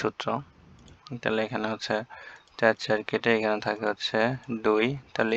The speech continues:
এম থাকে হচ্ছে আশি দুগুণ একশো ষাট, অর্থাৎ একশো ষাট জন কারিগর দরকার হবে, এখানে নেই, তাহলে কোনোটি হবে না। তারপরে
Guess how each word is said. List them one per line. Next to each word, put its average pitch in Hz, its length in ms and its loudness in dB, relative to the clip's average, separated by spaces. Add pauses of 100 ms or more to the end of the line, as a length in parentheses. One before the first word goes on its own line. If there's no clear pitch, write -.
(120)
এম 110 80 2 (120)
থাকে 110 280 0
হচ্ছে - 280 -4 (680)
আশি 110 260 2
দুগুণ 110 340 4 (340)
একশো - 320 2 (600)
ষাট, 110 240 6 (640)
অর্থাৎ 117 300 0
একশো 113 220 0
ষাট 117 220 10
জন 107 180 2
কারিগর 107 360 2
দরকার 104 300 2
হবে, 110 220 4
এখানে 104 280 -2 (920)
নেই, 113 180 0 (140)
তাহলে 110 260 0 (680)
কোনোটি 110 340 2 (100)
হবে 107 280 2
না। 110 60 4 (3250)
তারপরে 107 360 8